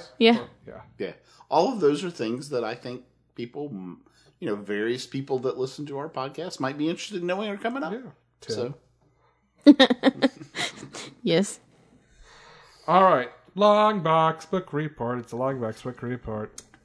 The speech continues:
Speaker 3: Go, Jen.
Speaker 1: Okay. I can do that very easily. I got Space Above and Beyond, number one. And it's number one of three. There are only three.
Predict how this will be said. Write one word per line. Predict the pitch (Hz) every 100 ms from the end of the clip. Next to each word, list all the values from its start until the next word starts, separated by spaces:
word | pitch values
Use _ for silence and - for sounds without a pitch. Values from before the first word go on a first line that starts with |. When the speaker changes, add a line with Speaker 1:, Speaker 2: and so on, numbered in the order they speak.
| _ _ _
Speaker 3:
Go, | 135 123
Jen. | 123 123 127 - _ - -
Speaker 1:
Okay. | 294 302 117 - - - - - - - - -
I |
can | 330
do | 285
that | 254 - 262 269 - - -
very | 233 247 254
easily. | 214 226 -
I | 226
got | 226 -
Space | - 233 226
Above | 214 208
and | 220
Beyond, | 220 190 196
number | 202 220
one. | 196 180 220 214 - _ _
And | 208 202 190 190 190 190 - - - _ _ - -
it's | 220
number | 214 208
one | 214
of | 226
three. | - 170 190 -
There | 185
are | 180
only | 190
three. | 202 170 175